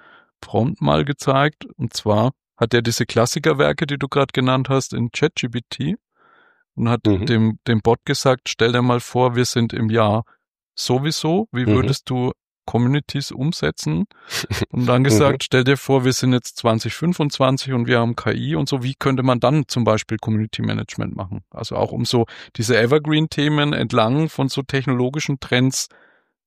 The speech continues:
Speaker 1: nicht neu zu erfinden, aber neu zu interpretieren oder
Speaker 2: Ja.
Speaker 1: mit den neuen Möglichkeiten zu interpretieren, ne? Das ist was, was mit K I als Technologie auch sehr gut möglich wäre.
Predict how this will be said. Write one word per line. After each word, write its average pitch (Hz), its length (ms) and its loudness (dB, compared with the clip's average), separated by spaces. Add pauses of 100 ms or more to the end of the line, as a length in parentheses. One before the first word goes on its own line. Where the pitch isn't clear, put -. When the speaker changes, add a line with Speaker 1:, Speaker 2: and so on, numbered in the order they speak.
(280)
Speaker 1:
nicht 127 160 0
neu 120 300 4
zu - 160 -2
erfinden, 143 560 0
aber 113 220 2
neu 113 280 4
zu 131 160 -6
interpretieren 110 840 -4
oder 104 180 0
Speaker 2:
Ja. 104 60 2
Speaker 1:
mit 110 120 -4
den 110 120 0
neuen 113 260 4
Möglichkeiten 110 800 0
zu - 120 -8
interpretieren, - 720 -4
ne? 131 160 0
Das - 160 -2
ist 135 140 -6
was, 127 220 0 (260)
was - 160 -2
mit 131 180 2
K 120 120 2
I 120 120 2
als 143 160 2
Technologie 127 540 0
auch 117 160 2
sehr - 160 -2
gut 117 200 -6
möglich 110 380 0
wäre. 117 220 -6